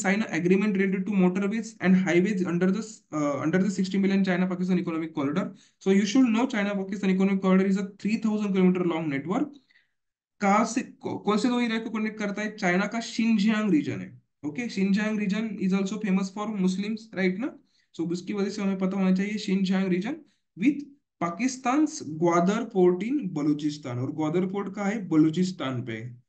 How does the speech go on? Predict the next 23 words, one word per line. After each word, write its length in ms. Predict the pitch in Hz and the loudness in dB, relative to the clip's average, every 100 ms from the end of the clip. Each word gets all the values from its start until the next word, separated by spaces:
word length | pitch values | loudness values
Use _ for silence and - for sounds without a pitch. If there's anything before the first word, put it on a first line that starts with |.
| _ - | _ -10
ओके? 140 | - - | -6 -8
So 520 | - _ - 185 311 - - 156 | -8 _ -8 -4 -4 -6 -10 -4
this 160 | 190 | -2
is 120 | 196 | 0
the 100 | 214 | -2
काशगर 440 | 180 160 180 196 202 | -2 -4 -2 -2 -2
एरिया, 340 | 190 220 269 - | -2 -2 -4 -6
और 140 | 170 | -4
वहां 280 | 170 175 175 | -2 -2 -2
से 220 | 190 214 202 180 - - _ - | -2 -4 -8 -12 -18 -20 _ -10
जाके 260 | 170 185 | -8 -6
पूरा 240 | 190 185 196 | -4 -2 -2
ग्वादर 600 | 180 156 170 214 254 - _ - | 0 -2 -2 -4 -6 -16 _ -6
और 220 | 180 185 | -4 -2
कराची, 580 | 160 165 165 226 254 - | -2 -2 -4 -6 -8 -6
लेकिन 260 | 156 160 180 | -6 -2 -2
remember 460 | 180 214 220 254 269 - _ - | 0 -2 -2 -4 -4 -10 _ -6
कराची 380 | 165 190 190 202 | -2 -2 -2 -6
को 160 | 160 | -8
कनेक्ट 400 | 143 175 180 180 | -4 0 0 0
नहीं 200 | 156 156 | -2 -2
करता 340 | 156 123 113 101 | -4 -6 -8 -10
है, 280 | 90 - | -12 -16